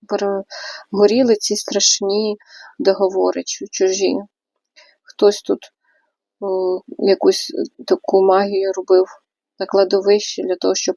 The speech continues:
у вас не йшли справи, щоб ви не мали діток. Всі по-, все, що починалось у вас,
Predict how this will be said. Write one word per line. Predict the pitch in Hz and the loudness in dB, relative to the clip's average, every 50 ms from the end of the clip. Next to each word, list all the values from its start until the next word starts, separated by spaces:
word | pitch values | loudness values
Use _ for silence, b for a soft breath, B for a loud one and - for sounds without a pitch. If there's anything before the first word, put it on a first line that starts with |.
| _ | _
у | - 190 185 | -6 -6 -2
вас | 190 196 202 220 214 - 202 | 0 2 2 2 0 -2 -4
не | 190 | -2
йшли | 190 - - - 190 190 190 196 190 - - | -2 -2 -4 -2 -2 0 0 0 -2 -4 -4
справи, | - - - - - 180 175 - - - - - 202 _ _ _ _ _ _ _ _ _ _ _ _ B B B B B B B B B B B _ _ | -4 -6 -6 -4 -4 -2 -2 -2 -2 -4 -6 -8 -10 _ _ _ _ _ _ _ _ _ _ _ _ B B B B B B B B B B B _ _
щоб | - - - - 202 190 - - 202 | -12 -10 -6 -4 -4 -4 -4 -2 0
ви | 196 202 | 2 4
не | 208 208 208 | 4 4 2
мали | 196 185 185 185 185 190 190 190 185 _ | 2 0 -2 -2 -4 -4 -6 -8 -10 _
діток. | - 185 180 - - - - - - - - _ _ _ _ _ _ _ _ _ _ _ _ _ _ _ _ _ _ _ _ _ _ _ _ _ _ _ _ _ _ _ _ _ _ _ _ _ _ _ _ _ _ _ | -8 -8 -8 -6 -6 -6 -6 -6 -8 -16 -20 _ _ _ _ _ _ _ _ _ _ _ _ _ _ _ _ _ _ _ _ _ _ _ _ _ _ _ _ _ _ _ _ _ _ _ _ _ _ _ _ _ _ _
Всі | _ - - - - 208 208 | _ -8 -6 -2 2 0 2
по-, | 208 - 202 196 - - | 4 2 2 2 2 -2
все, | - - - 196 202 | -2 -2 0 0 0
що | - - 208 | 0 -2 -4
починалось | - 202 196 - - 196 208 220 226 214 202 196 190 - - - - _ _ _ _ _ _ | -6 -8 -8 -6 -4 -2 0 0 0 0 -2 -4 -6 -8 -8 -10 -12 _ _ _ _ _ _
у | 294 214 190 | -8 -6 -4
вас, | 190 175 175 180 - - - - - - | -2 -2 -2 -2 -4 -6 -8 -10 -14 -18